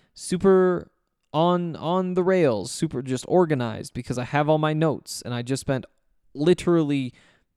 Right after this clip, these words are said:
eleven hours of my life thinking about only this. So there's that, but then there's also the fact that I, uh,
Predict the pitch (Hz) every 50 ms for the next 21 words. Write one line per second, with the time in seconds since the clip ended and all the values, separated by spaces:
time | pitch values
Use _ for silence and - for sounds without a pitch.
0 | _ - 139 139 135 143 147 147 139 147 147 143 143 143 143 139 127 127 127 127
1 | 127 127 123 123 127 117 110 101 - - - - - - 135 127 - 127 120 120
2 | 117 113 - - - 113 120 120 113 110 - - _ _ 147 147 143 139 135 131
3 | 123 110 110 - - - - - - _ _ _ _ _ _ _ _ _ - -
4 | - 131 123 120 117 110 107 - - _ _ _ _ _ _ _ _ _ _ _
5 | _ _ _ _ _ _ _ _ 131 135 156 170 151 139 185 180 160 - 147 127
6 | 147 147 147 143 127 147 143 143 135 - 135 131 - - 131 123 135 - - -
7 | 117 107 - - 117 120 117 117 117 117 117 117 113 117 117 113 113 110 120